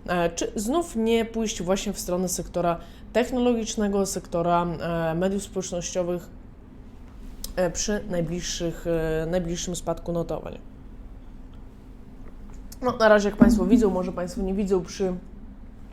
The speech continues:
e, Bloombergu cały czas jest mowa o, e, o lockdownie w Holandii, o tym, że futuresy coraz niżej wyceniają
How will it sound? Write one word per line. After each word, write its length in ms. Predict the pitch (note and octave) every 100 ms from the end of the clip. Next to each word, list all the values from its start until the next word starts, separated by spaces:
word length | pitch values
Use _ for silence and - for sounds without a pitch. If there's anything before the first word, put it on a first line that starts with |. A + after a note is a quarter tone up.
| - -
e, 160 | - F#3+
Bloombergu 520 | E3+ F#3+ G3 F#3+ F#3
cały 240 | F#3+ F#3+
czas 180 | F#3+ F3+
jest 200 | F3+ - - - - -
mowa 440 | F#3 G#3 F#3+ E3+
o, 260 | - F3 F3 E3
e, 560 | F3 E3+ E3+ E3+ E3+ E3
o 80 | F3
lockdownie 480 | F3+ F3 G#3 A3 G3+
w 60 | -
Holandii, 420 | F3+ F#3+ F#3 F3+
o 80 | F#3
tym, 180 | F#3+
że 140 | E3+ E3+
futuresy 520 | - F3+ G3+ F#3+ F3+
coraz 300 | F3 F#3+ E3+
niżej 260 | G3+ - F#3+
wyceniają 640 | G#3+ F3+ F3 F3+ F3 E3